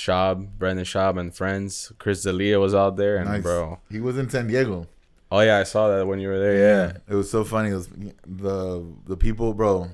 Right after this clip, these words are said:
Speaker 2: we'll talk, we'll get into that later.
Speaker 1: But, so, bro, he was surprising. Out of the whole week, he was, like, one of the funniest dudes, and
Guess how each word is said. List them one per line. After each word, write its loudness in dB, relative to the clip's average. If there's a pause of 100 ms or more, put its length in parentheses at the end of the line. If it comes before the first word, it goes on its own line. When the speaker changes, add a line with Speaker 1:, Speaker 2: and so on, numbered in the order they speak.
(140)
Speaker 2:
we'll -6
talk, -2
we'll -2
get -2
into -2
that -4
later. -6
Speaker 1:
But, 0
so, 2
bro, 4
he 6
was 4
surprising. 2
Out 2
of -2
the 2
whole 4
week, 2
he -4
was, 0
like, 2
one -2
of -4
the -2
funniest -6
dudes, -2
and -10